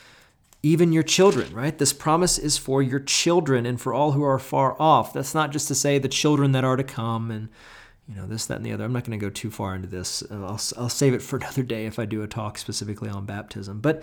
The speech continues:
that's what the power of the Holy Spirit does. It calls to mind the things that God has promised that we remember, not just in recollection, but we recall, we recognize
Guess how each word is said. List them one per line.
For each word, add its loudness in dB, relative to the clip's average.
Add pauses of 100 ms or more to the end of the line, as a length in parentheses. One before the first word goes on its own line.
(300)
that's 4
what 2
the 0
power 6
of 0
the 2
Holy -2
Spirit 0
does. 2
It -6
calls 0
to -2
mind 2 (460)
the 0
things 2
that -2
God 4
has 0
promised 4 (500)
that -2
we 8
remember, 6
not 4
just 2
in 0
recollection, -2
but 0
we 4
recall, 4
we 2
recognize 0